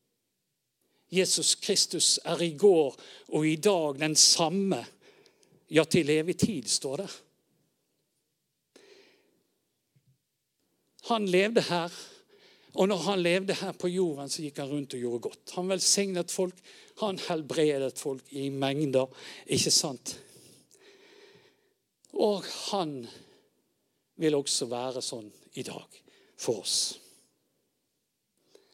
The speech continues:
Vi leser om David i Det gamle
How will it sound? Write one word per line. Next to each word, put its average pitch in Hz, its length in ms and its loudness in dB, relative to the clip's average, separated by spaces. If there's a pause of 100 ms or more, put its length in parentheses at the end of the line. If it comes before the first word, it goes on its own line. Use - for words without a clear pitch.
(720)
Vi 160 160 -2
leser 190 320 2
om 151 160 0
David 165 400 4
i 147 60 2
Det 135 100 -4
gamle 147 240 -2